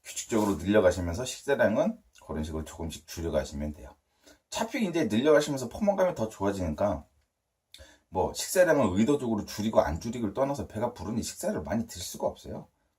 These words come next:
식사량은 계속 줄죠. 차피는 본인 용량 찾아가시면서 포만감은 계속 좋아지고 식사량은 계속 주는 거죠. 그런 식으로 진행하시면 되고요. 자세한 복용법은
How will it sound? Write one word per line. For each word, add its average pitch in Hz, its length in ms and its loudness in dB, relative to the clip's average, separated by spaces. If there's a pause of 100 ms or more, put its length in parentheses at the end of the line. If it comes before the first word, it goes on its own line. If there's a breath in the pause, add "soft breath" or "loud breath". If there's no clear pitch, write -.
식사량은 135 500 -2
계속 - 280 -14
줄죠. 69 320 -16 (420)
차피는 131 640 -6
본인 107 260 2
용량 101 240 0
찾아가시면서 98 640 -4
포만감은 131 460 -2
계속 82 260 -14
좋아지고 78 560 -8 (1040 soft breath)
식사량은 - 640 0
계속 - 280 -14
주는 69 240 -12
거죠. - 240 -20 (260)
그런 104 220 -2
식으로 95 280 -8
진행하시면 90 520 -4
되고요. - 320 -16
자세한 107 360 0
복용법은 113 560 0